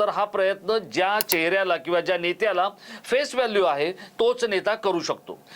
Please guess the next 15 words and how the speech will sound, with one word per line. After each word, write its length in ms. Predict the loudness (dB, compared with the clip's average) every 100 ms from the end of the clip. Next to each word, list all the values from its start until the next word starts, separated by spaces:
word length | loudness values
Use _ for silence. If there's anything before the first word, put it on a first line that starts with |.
| -6
आणि 160 | -4 -4
त्यामुळे 500 | -2 -2 0 0 0
भाजपला 680 | -2 -4 0 -2 0 0 0
ज्या 180 | 0 0
वेळेला 260 | 2 0
चारशे 460 | 0 -2 0 -2 -2
पारचा, 560 | 0 0 0 0 -2 -2 _ -20 -20 -8 0
अ, 180 | 2
टार्गेट 580 | 0 0 0 0 0 -2
किंवा 240 | -2 0 0
लक्ष्य 420 | 0 0 0 0 -2 -20 -16 -2
गाठायचं 480 | -2 0 -2 -2 0
आहे, 140 | 0
तेव्हा 560 | -2 -10 -4 0 2 0 -2
असे 360 | -2 0 0